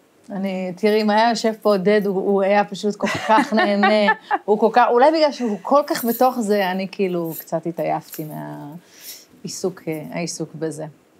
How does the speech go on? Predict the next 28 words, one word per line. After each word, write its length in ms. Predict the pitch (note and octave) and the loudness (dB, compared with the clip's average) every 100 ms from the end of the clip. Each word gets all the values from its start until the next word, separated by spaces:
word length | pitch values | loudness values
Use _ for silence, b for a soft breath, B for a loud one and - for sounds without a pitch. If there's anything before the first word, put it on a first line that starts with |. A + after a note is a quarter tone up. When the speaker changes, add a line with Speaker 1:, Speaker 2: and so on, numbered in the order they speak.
| _ - - | _ -16 -4
Speaker 1:
אה, 200 | F#3+ F#3 | 0 2
אבל 160 | F#3 F#3 | 2 2
מה, 180 | G#3 A#3 | 2 2
מה 160 | A3 A#3 | 2 0
את 80 | A3+ | 0
רוצה, 400 | A#3 A3+ G#3 G3 | -2 0 0 0
מה 120 | F3+ | 0
את 100 | G3+ | 0
רואה 360 | G#3+ F#3 F#3+ F#3+ | 2 2 2 0
ב-, 200 | F#3 F3+ | -2 -2
בהמשך? 500 | E3+ F3 F3 - G3 G3 | -2 -4 -4 -4 -4 -4
מה 100 | F#3 | -4
השאיפות 420 | G3+ G#3+ - G3+ | -4 -4 -2 -2
קדימה? 420 | G#3 E3+ F3 G3+ - b b b - | -2 -2 -2 -6 -10 b b b -20
זה, 200 | - - | -12 -8
אה, 140 | - - - - - | -8 -10 -12 -16 -14
כתבת, 500 | F3 F#3 G#3 E3+ D3+ | -4 2 2 2 -4
עיתונאית, 600 | D#3+ F#3+ G3+ G#3+ G3+ F3 | 0 2 4 4 2 2
אה, 60 | F#3 | 0
התעסקת 420 | F3+ F#3 G#3 G3+ | 0 -2 -2 -2
עם 80 | A3 | 0
פוליטיקה, 520 | A3+ A#3 A3+ G#3+ F3+ E3+ | 0 0 -2 0 0 0
זה, 120 | F3 - E3+ - | -4 -8 -10 -6
מה 180 | F#3 | -2
עוד? 260 | G3 G3 G#3+ - - - _ b b _ _ _ _ _ - | 0 -2 -4 -10 -20 -20 _ b b _ _ _ _ _ -4
Speaker 2:
אני 140 | G#3 | -2
חושבת 240 | F#3+ A#3 B3 | 0 0 0
שתמיד, 500 | C4+ A#3 G#3+ A3+ | 0 2 2 0